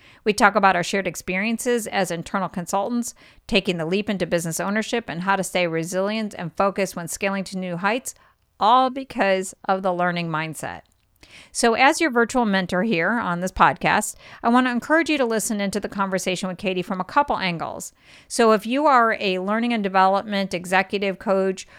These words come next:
or, um, any learning development professional, you definitely want to listen in because she's got some best practices that you can integrate as part of your consulting and coaching, because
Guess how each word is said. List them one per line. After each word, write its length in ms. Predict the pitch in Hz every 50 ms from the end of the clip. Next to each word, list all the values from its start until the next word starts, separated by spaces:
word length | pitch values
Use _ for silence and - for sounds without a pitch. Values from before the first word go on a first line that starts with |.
| - - -
or, 460 | - 208 190 185 180 175 170 165 -
um, 320 | - 196 170 170 165 165 -
any 240 | - 240 240 262 254
learning 300 | 233 233 226 214 214 202
development 420 | 190 185 185 185 180 180 180 175
professional, 640 | - 175 - 156 147 147 - - - - - - - - _ _ _ _ _ _ _ _ _ _ _ _ -
you 140 | 254 277
definitely 320 | 233 277 277 269 - 277 262
want 160 | 233 220 202
to 80 | 190 185
listen 320 | 180 180 175 - 185 175
in 160 | 165 170 175
because 240 | 170 190 - 214 190
she's 280 | - - - 254 226 -
got 280 | - 214 190 180 -
some 220 | - 202 190 180 214
best 320 | - 190 202 208 - -
practices 560 | - - 190 185 - - 185 175 - 185 175
that 180 | - 180 160 -
you 180 | 196 196 220
can 200 | 226 - 240 220
integrate 420 | - - 208 196 196 185 185 185 175
as 100 | 175 165
part 240 | - - 180 180 175
of 80 | 165
your 100 | 170 170
consulting 460 | - - 180 - - 175 165 - 175
and 120 | 170 165 -
coaching, 440 | - 175 170 - - 160 156 165 180 _ - - - - _ _ -
because 420 | - 208 196 214 214 202 190 170